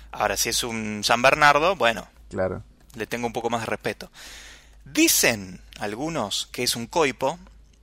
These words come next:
Speaker 1: el animal similar a la nutria que vive en las costas del río,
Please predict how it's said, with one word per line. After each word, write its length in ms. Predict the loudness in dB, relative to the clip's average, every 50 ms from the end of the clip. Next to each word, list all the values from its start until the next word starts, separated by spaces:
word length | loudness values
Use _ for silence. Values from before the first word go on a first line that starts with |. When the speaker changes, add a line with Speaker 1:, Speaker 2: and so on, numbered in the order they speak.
| _ -20 -20 -20 -20 -14
Speaker 1:
el 160 | -14 -6 -6
animal 480 | -4 -4 2 4 6 6 6 4 0 -2 -4
similar 680 | -4 -4 -2 -2 -2 -2 -2 2 6 6 6 6 4
a 80 | 2 2
la 100 | 2 0
nutria 520 | 0 0 -2 -2 -2 -2 0 0 0 -2
que 120 | -2 -4 -6
vive 160 | -4 -4 -4
en 80 | -4 -6
las 120 | -6 -8
costas 300 | -8 -10 -8 -8 -8 -8
del 120 | -8 -6 -4
río, 380 | -4 -2 -2 -2 -2 -2 -4